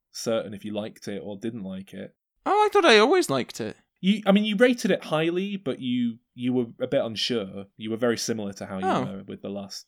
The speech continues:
Speaker 1: Jedi. You said you needed more time to, like, digest it.
Speaker 2: Oh, hmm. Well, digested and, um, and good.
Speaker 1: Yeah, I love that film too. I lo-, I've been loving all sorts of stuff everyone hates this year, actually. I've been, like, a real,
Speaker 2: <laughs>
Speaker 1: normally I hate everything else, but this year I loved Alien Covenant, which everyone hated. I really liked The Last Jedi, which everyone hates.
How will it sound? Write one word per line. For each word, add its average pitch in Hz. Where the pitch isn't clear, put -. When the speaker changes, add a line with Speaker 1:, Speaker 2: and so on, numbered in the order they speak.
Speaker 1:
Jedi. 98
You 98
said 101
you 107
needed 98
more 98
time 101
to, 98
like, 98
digest -
it. -
Speaker 2:
Oh, 254
hmm. 208
Well, 175
digested 170
and, 156
um, 151
and 147
good. 202
Speaker 1:
Yeah, 110
I 156
love 131
that 110
film 107
too. 127
I 196
lo-, 277
I've 196
been 226
loving 156
all 139
sorts 107
of 113
stuff 107
everyone 98
hates 92
this 95
year, 95
actually. 95
I've 104
been, 123
like, 104
a 98
real, 220
Speaker 2:
<laughs> 131
Speaker 1:
normally 139
I 110
hate 113
everything 104
else, 104
but 98
this 131
year 123
I 110
loved 110
Alien 127
Covenant, 98
which 90
everyone 98
hated. 95
I 98
really 120
liked 113
The 113
Last 104
Jedi, 98
which -
everyone 95
hates. 95